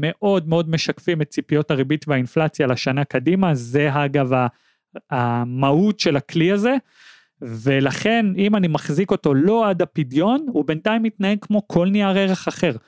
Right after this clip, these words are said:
הוא יכול לרדת, הוא יכול לעלות, שוב, הוא עדיין נייר ערך מאוד סולידי, אז אתם לא תראו אותו עכשיו יורד ועולה כמו איזה מניה, אה, או ביטקוין או משהו כזה,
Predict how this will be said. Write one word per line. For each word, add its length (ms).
הוא 120
יכול 240
לרדת, 460
הוא 80
יכול 220
לעלות, 460
שוב, 440
הוא 100
עדיין 260
נייר 120
ערך 300
מאוד 220
סולידי, 460
אז 60
אתם 200
לא 60
תראו 300
אותו 200
עכשיו 340
יורד 460
ועולה 320
כמו 400
איזה 240
מניה, 760
אה, 260
או 300
ביטקוין 460
או 80
משהו 280
כזה, 320